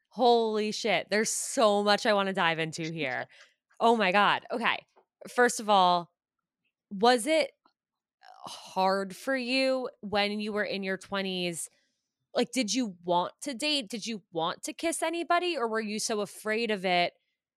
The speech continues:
Speaker 1: that it didn't even matter? 'Cause the first thing that would have come to my mind is that, like, oh, like, being in your early twenties, not having kissed someone feels like a weight on your shoulders that would make dating so much scarier. But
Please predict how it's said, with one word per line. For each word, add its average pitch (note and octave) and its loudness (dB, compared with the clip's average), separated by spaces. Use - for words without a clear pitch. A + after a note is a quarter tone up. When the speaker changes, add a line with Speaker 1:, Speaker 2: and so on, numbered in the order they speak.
Speaker 1:
that G3+ 6
it G#3 -2
didn't G#3+ -2
even F#3 -4
matter? F3+ 4
'Cause F#3+ -8
the A#3 -4
first C4+ -4
thing C4 -10
that A#3 -6
would G#3 -6
have G3 -14
come G#3 -6
to G3 -10
my G#3 0
mind G3+ -2
is F3+ -6
that, E3+ 0
like, F3 -4
oh, A#3 0
like, G3 -2
being G3+ 0
in G3 -2
your F#3+ -2
early F#3 2
twenties, F3+ -6
not F3 2
having E3 -2
kissed F#3 -4
someone E3 -4
feels F#3+ -2
like F3 -2
a E3 -4
weight F3 0
on E3+ -4
your D#3+ -8
shoulders E3+ -2
that F3+ 4
would E3+ 0
make G3 0
dating E3+ 0
so F#3+ -4
much D#3+ -8
scarier. G3+ -2
But F3+ 2